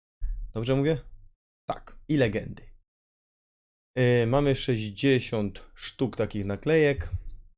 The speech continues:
E, no jakby wypadła chociaż jedna złota, jakaś fajna. W ogóle by wypadła jedna złota, byłoby bardzo fajnie. Dzisiaj na odmianę nie fifa. Składamy sobie tam we fifie trochę paczek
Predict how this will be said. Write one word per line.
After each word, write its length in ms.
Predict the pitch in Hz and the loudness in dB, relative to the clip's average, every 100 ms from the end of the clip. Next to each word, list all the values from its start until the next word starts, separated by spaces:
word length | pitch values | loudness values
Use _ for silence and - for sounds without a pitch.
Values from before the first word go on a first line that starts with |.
| _ _ - | _ _ -4
E, 60 | 104 104 104 101 101 98 - _ - _ - | -2 0 0 -2 -4 -6 -12 _ -20 _ 0
no 80 | 143 | 4
jakby 260 | 160 147 | 4 4
wypadła 380 | 139 135 127 123 | 2 2 2 4
chociaż 260 | 123 117 110 | 4 4 2
jedna 280 | 117 107 104 | 0 0 0
złota, 340 | 107 107 104 | 0 -2 -2
jakaś 240 | 98 98 | -4 -8
fajna. 380 | - 107 101 95 - - _ | -4 -2 -2 -6 -12 -20 _
W 40 | 104 | 2
ogóle 220 | 165 123 | 4 4
by 120 | 101 | 2
wypadła 380 | 101 - 107 110 | -4 -2 0 0
jedna 200 | 104 101 | 0 -2
złota, 260 | 104 107 101 | -4 -2 -2
byłoby 440 | 104 107 101 95 - - - _ - | 0 0 -2 -6 -12 -20 -20 _ 0
bardzo 240 | 113 107 101 | 2 2 0
fajnie. 380 | 127 120 113 | 0 0 -2
Dzisiaj 200 | 135 180 | 2 2
na 180 | 156 147 | 4 6
odmianę 500 | 131 131 131 127 120 | 6 4 4 2 2
nie 160 | 139 170 | 2 0
fifa. 540 | 151 131 117 113 107 - - _ - | -2 -2 -2 -2 -6 -14 -20 _ -12
Składamy 440 | - 131 120 110 | 0 2 2 0
sobie 200 | 107 104 | -2 -4
tam 220 | 104 104 95 | -2 -4 -4
we 180 | 101 | -8
fifie 220 | 98 104 107 | -8 -6 -6
trochę 220 | 104 101 | -4 -2
paczek 560 | 113 110 107 - - | 0 0 -2 -6 -20